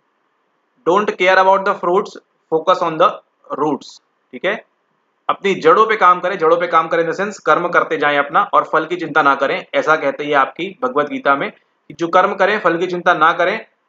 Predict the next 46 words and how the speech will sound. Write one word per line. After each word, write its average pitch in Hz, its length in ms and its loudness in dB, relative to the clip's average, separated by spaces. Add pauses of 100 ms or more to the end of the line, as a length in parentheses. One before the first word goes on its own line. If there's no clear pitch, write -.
(540)
तो 170 120 -2 (100)
ये 147 200 0
जो 196 140 -2
बात 180 260 2
है 214 180 -4 (720)
वही 165 180 2
कहाँ 185 200 2
पे 185 80 -4
लागू 170 260 0
हो 170 100 -2
रही 165 180 0
है? 190 60 -2
आपके 160 280 -2
स्थित 175 200 -10
प्रज्ञ 165 240 -4
में 165 80 -2
लागू 151 240 0
हो 151 100 0
रही 147 200 -4
है। 196 140 -8
अपना 175 220 0
काम 175 260 2
करते 185 240 -4
जाएं, 175 260 -4
जो 160 100 -2
आप 156 180 2
पढ़ 156 100 0
रहे 156 160 -4
हैं 151 180 -8
नेट 143 160 -8
के - 120 -12
लिए, 165 240 -8 (400)
करते 175 220 0
जाएं, 185 220 0
करते 175 200 -2
जाएं, 175 200 0
करते 170 240 -2
जाएं, 185 260 -2 (200)
और 151 400 2
यहाँ 139 200 2
पर 160 140 0
या 147 80 0
तो 147 100 0
आप 127 160 0
पास 147 240 4
होंगे 170 320 -4